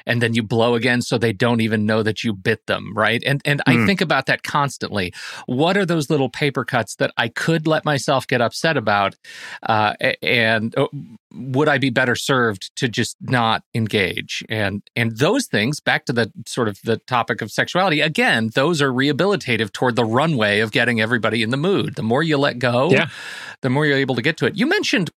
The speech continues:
Speaker 1: pornography, uh, earlier. Let's talk about some of the insights you learned around
Speaker 2: Yeah.
Speaker 1: porn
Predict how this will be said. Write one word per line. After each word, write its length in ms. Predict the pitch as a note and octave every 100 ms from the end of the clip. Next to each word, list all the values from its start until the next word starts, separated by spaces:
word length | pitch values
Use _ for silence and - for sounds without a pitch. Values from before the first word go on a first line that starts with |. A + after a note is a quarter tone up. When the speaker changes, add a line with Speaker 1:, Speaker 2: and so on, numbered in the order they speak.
| _
Speaker 1:
pornography, 1080 | - F3+ D#3+ C3+ B2 A#2 A2 - G2+ F#2+ A2+
uh, 260 | G#2 G#2+ -
earlier. 420 | A2+ A2 G#2+ A2+ A2+
Let's 200 | G3 -
talk 240 | - B3
about 220 | D#3 C#3
some 180 | - B2+
of 40 | A2+
the 60 |
insights 440 | A#2 A#2+ A#2 G#2+ -
you 80 | A2
learned 240 | G#2+ G#2
around 380 | G2 G#2 G2 G2
Speaker 2:
Yeah. 140 | C#3+ - _
Speaker 1:
porn 420 | - C3 G#2 F2+